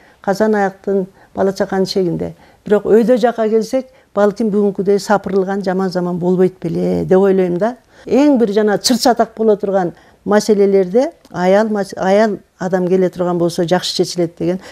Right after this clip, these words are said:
табиятыбыздан биз ошондой экенбиз да. Кудай бизге абдан берген экен мүмкүнчүлүктү. Демек биз мына ордубузга жетпей атабыз да. Ошо мамлекеттин чыр чатак чыга турган, же болбосо абдан чече турган жерине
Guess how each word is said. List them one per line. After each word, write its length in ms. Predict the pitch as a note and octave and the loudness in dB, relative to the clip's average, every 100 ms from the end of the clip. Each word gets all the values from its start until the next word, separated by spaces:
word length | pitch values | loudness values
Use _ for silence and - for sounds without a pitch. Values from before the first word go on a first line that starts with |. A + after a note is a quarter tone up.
| - | -6
табиятыбыздан 800 | - G3+ A3 B3 B3 A3+ - A#3+ | 2 4 6 4 0 -4 -2 -2
биз 140 | A3 G3+ | -2 -4
ошондой 380 | F#3+ G#3 B3 | -2 0 2
экенбиз 360 | A#3+ G3 D#3 - | 0 -2 -4 -6
да. 120 | E3+ D3+ | -6 -4
Кудай 260 | D#3+ F#3+ | 0 0
бизге 260 | F#3 - G3+ | 0 -4 -4
абдан 240 | G3+ G#3+ | -2 0
берген 340 | G#3 A3 A#3+ A#3+ | 0 0 -2 -2
экен 180 | F#3 E3+ | -2 -2
мүмкүнчүлүктү. 640 | D#3+ E3 - D#3+ - E3 - - - - - | -4 -6 -8 -10 -8 -12 -12 -20 -20 -20 -2
Демек 380 | F3 G#3 A#3+ A#3+ | 4 4 4 0
биз 160 | G#3+ | -2
мына 360 | G#3 G3+ G#3+ F3 - | 0 2 2 2 0
ордубузга 580 | G3 A3+ G3 G#3+ - F#3 | 2 2 2 -2 0 0
жетпей 320 | G3+ G3 G3+ | 0 0 0
атабыз 340 | F#3 F#3 F3 - | 2 0 -2 -6
да. 140 | A#3+ - _ - - | -12 -12 _ -20 -8
Ошо 320 | F#3 G3+ B3 B3+ | -2 0 2 2
мамлекеттин 1300 | G#3 A3 A3 G#3+ A3 G#3 _ _ _ _ - C4 | 4 4 4 2 0 0 _ _ _ _ 0 0
чыр 240 | B3+ - G#3 | 2 0 0
чатак 420 | - A3+ B3+ B3 | 2 2 2 0
чыга 200 | A#3 A3 | -2 -2
турган, 320 | G#3 F3+ F3 | 0 -2 2
же 60 | F#3+ | 2
болбосо 260 | G3+ G#3 | 2 2
абдан 320 | A3 G3+ D4 C4 | 0 4 4 4
чече 280 | C4 C4+ | 0 0
турган 340 | B3+ B3 A#3 A3 | 0 -2 0 2
жерине 400 | A3+ G#3 G#3+ | 2 2 0